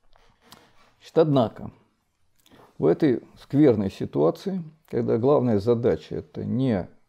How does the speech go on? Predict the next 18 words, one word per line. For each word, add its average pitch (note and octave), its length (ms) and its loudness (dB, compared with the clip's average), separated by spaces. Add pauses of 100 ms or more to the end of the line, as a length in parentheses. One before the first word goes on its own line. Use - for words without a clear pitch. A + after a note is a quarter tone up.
(320)
борьба A#2 400 2
на G2 120 -4
парламентских G2 760 -4
выборах, B2+ 300 -8
я A2+ 40 -10
подчеркиваю, A2+ 480 -12
главная A2+ 340 2
задача G2 460 -6
не A#2 300 -2
борьба A2 500 -2
на A2 380 -8
выборах G2 460 -4
в G2 60 -10
Думу C3 340 -4
или F#2 100 -8
ещё - 220 -14
куда-то. - 440 -16 (1300)
<coughs> F#3+ 760 -2